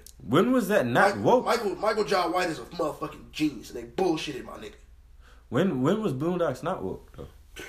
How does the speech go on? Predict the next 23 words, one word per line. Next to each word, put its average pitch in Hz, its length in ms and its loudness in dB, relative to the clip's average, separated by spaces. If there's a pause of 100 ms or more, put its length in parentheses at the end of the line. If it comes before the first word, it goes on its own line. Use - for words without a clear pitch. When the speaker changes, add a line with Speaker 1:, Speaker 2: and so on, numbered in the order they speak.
(140)
Speaker 2:
Always. 175 380 0 (520)
Speaker 1:
It 135 60 -4
was 127 100 -2
always 131 300 0
woke. 80 260 -6
Like, 92 240 -2
but 110 160 -4
you 170 60 -2
were 147 120 2
referring 190 340 -2
to 131 80 -4
this 123 180 -4
as 110 180 -6
it 110 100 -6
was, 110 220 -6
like, 98 240 -4
something 92 440 -8
Speaker 2:
Nah, 85 100 -4
Speaker 1:
recent - 300 6
Speaker 2:
but 208 60 2
Speaker 1:
that - 80 2
Speaker 2:
I'm 101 80 -2
Speaker 1:
occurred. - 40 -2